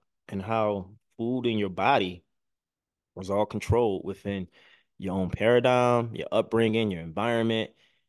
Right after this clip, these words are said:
um, and your belief system, and the blueprint you were on when you grew up. But anyway, it's midday. Uh, you know, I get up really, really early. I'm an early riser.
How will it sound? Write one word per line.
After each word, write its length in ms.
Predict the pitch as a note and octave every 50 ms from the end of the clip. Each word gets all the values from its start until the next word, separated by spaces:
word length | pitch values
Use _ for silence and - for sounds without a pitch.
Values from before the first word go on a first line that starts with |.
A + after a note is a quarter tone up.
| _ _ _
um, 260 | G2+ G2 F#2+ F#2 F2+
and 100 | F#2+ F#2
your 80 | F2 E2+
belief 340 | E2 F#2 F2+ G2+ G#2+ - -
system, 440 | - E2+ - - F2 D2+ E2 D#2+ - _ _ _ _ _ _ _
and 300 | G2 F#2 F#2 F#2 F2+ F2+
the 60 | F2+
blueprint 540 | F2 E2+ G2 G#2 F#2+ - - G2 F#2 - F#2+
you 540 | F#2 F2+ F2+ F2+ F2 F2 F2 E2+ E2+ E2+ E2
were 180 | D2+ F2+ F#2 F#2
on 340 | F2+ F2 F2 E2+ E2 E2+ - _ _ _ _ - _ _ _ _ _ _
when 100 | - G2+
you 80 | G2+ F2
grew 180 | F2+ G2+ G#2+ F#2+
up. 180 | - - - _ _ _ _ _ _ _ _ -
But 100 | B2 D#3
anyway, 440 | F3+ F3 C#3 B2 G#2+ G2+ G2+ G#2+ - _ _ -
it's 160 | C3+ B2+ C3+
midday. 600 | E3 F#3+ F#3+ C#3 A2+ B2+ A#2+ A#2 A2+ A2 A2 - - _ _ _ _
Uh, 640 | G#2+ G#2+ G#2 G2+ G2 G2 F#2+ F#2+ F#2 F#2 F#2 F#2 F2+ - - _ _
you 80 | A#2 A#2+
know, 140 | A2+ G#2 G#2+
I 80 | G#2+
get 100 | F#2+ G2
up 100 | F#2+ D#2 D#2+
really, 640 | F#2+ G#2+ A#2+ C#3 D3+ D#3 D3+ D3+ D3 C#3 C#3 C3
really 320 | A#2 A#2 A#2+ A2+ A2 A2
early. 220 | F#2 G2+ G2+ G2 G2+
I'm 80 | F#2+
an 80 | G2 -
early 240 | G2+ A2 G#2+ G#2+ G#2
riser. 480 | G2+ G#2 G2+ G2+ G2 F#2+ G2+ F#2+ -